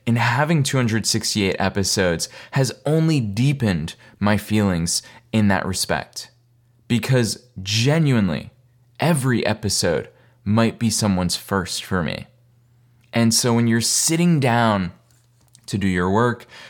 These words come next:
when you're sitting down to write copy, when you're sitting down to put a landing page together or an opt-in page or something that seems insignificant to you, you have to understand that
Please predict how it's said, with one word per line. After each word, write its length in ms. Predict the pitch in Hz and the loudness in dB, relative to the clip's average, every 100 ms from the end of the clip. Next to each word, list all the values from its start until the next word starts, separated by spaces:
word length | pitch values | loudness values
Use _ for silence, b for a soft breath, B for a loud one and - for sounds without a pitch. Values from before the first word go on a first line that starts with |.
| B | B
when 140 | 104 | 0
you're 100 | 98 | 2
sitting 380 | 90 - 120 117 | 2 0 2 2
down 300 | 107 101 98 | 4 2 0
to 120 | 98 | 0
write 200 | 90 87 | -2 -2
copy, 480 | - 123 113 113 107 | -2 0 0 0 -2
when 120 | 101 | 0
you're 120 | 92 | 0
sitting 340 | 90 - 110 107 | 0 0 0 2
down 300 | 101 95 95 | 2 2 0
to 120 | - | -4
put 160 | - 90 | -4 -2
a 40 | |
landing 400 | 85 98 107 104 | 0 2 2 0
page 280 | 104 95 - | 0 -2 -4
together 460 | 95 101 95 92 B B B | 0 0 2 0 B B B
or 120 | - | -4
an 160 | 90 78 | -4 -2
opt-in 460 | - 120 117 117 104 | -2 -2 -2 0 0
page 500 | 113 104 101 95 - B - | 0 2 2 0 -2 B -8
or 120 | 107 | -2
something 520 | 98 - 131 131 131 | 0 2 2 0 0
that 180 | 113 - | 0 0
seems 800 | - - - 175 180 165 135 - - | 0 2 2 4 4 4 2 0 0
insignificant 1000 | 143 147 139 131 117 131 135 117 110 90 | 2 2 2 2 2 2 0 0 0 0
to 120 | - | 0
you, 260 | 101 92 87 B B | 0 0 -2 B B
you 220 | 120 139 | 0 2
have 480 | 139 - 156 160 - | 2 -2 0 0 -2
to 160 | - 147 | -4 -2
understand 960 | 131 123 113 104 - 110 98 87 67 - - _ _ _ _ _ _ | 0 2 2 2 0 2 2 0 -2 -8 -18 _ _ _ _ _ _
that 360 | 120 - - | -2 -2 -4